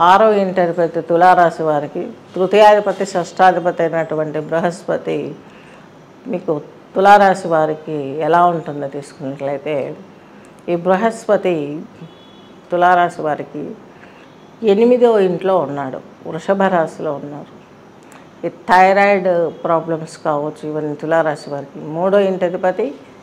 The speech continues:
అలాగే ఆరో ఇంటి అధిపతి, ఈయన మీకు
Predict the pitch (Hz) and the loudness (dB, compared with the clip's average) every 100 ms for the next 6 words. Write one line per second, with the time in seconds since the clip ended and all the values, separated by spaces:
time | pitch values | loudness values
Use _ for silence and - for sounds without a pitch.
0 | - - - 180 196 190 196 147 160 170 | -20 -20 -4 2 2 2 -2 -2 0 2
1 | 180 180 160 160 156 147 190 - 180 - | 2 -2 -2 -4 -6 -6 -8 -6 -8 -4
2 | 175 190 180 170 160 | -4 -2 -4 -6 -6